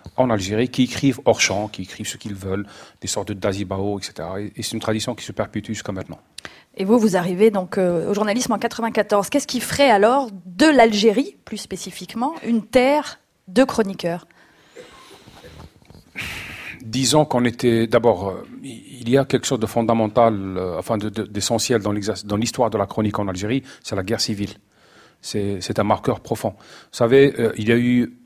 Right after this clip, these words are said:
Speaker 1: euh, une histoire tragique du journalisme en Algérie. Jusqu'à quatre-vingt-douze, journalisme et journaux et médias totalement contrôlés par le régime. À partir de quatre-vingt-dix, quatre-vingt-douze,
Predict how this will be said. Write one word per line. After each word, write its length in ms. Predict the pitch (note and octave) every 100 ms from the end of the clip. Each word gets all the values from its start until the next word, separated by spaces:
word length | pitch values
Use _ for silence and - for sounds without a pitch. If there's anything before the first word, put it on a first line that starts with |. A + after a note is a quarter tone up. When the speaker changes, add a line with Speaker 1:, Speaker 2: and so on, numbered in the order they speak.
| -
Speaker 1:
euh, 340 | A#2 A2 G#2+ G2 D#2 - - - - - - F2 - -
une 140 | C3 A#2+
histoire 240 | A2 A2+
tragique 420 | - - C3 D#3
du 100 | C#3
journalisme 420 | G2+ G#2+ G#2 G#2+ G2
en 100 | G2+
Algérie. 300 | F#2 G2 F#2+
Jusqu'à 200 | G2 G2
quatre-vingt-douze, 800 | B2 - A2 A2 A2 G#2+ G2+ - - - -
journalisme 640 | G#2 G#2+ G#2+ G#2+ G2+ G#2 -
et 140 | G2
journaux 380 | F#2+ G#2+ G#2 G#2 -
et 80 | -
médias 380 | G2+ A2+ A2 F2+ - _ _ -
totalement 360 | A#2+ B2 A2+
contrôlés 380 | G2+ A2 - G#2
par 120 | G2
le 100 | F#2
régime. 400 | F#2+ G#2 B2+ D3 D3 - - -
À 100 | G#2
partir 320 | B2 - A#2+
de 80 | G#2
quatre-vingt-dix, 580 | - A2 A2+ A2+ A2+
quatre-vingt-douze, 640 | - A#2+ A#2 A#2 A#2 A2